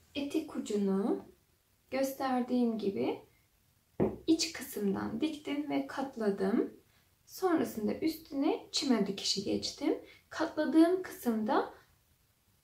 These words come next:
arka kısımda bir boşluk oluşuyor. Bu kendiliğinden katlanarak öne gelmiş oldu. Bunu da bakın şu şekilde sadece arkada dikiş olacak şekilde diktim.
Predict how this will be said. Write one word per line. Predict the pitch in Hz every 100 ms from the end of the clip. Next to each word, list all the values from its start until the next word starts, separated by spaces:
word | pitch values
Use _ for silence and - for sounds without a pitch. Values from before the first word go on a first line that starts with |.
| - - - - - - - _ -
arka | 285 285 285 330
kısımda | - - 240 220 233
bir | 311 320 254
boşluk | 269 - 269 233
oluşuyor. | 196 196 - - - 494 494 - _ _ 330
Bu | 349 392
kendiliğinden | - 339 320 320 311 269 262 339 381
katlanarak | 370 - 269 240 269 403 -
öne | 294 240
gelmiş | 202 202 202 208
oldu. | 240 240 240 466 - - - 466
Bunu | 427 339
da | 247 285 - - _ -
bakın | - - 277
şu | 277 330
şekilde | - 240 - 202 196 302 - - -
sadece | - 339 262 247 277
arkada | - 254 247 - 247 285 208
dikiş | 220 - - -
olacak | 202 196 214 202
şekilde | - 320 302 262 226 294 - - - - -
diktim. | 277 277 - 254 494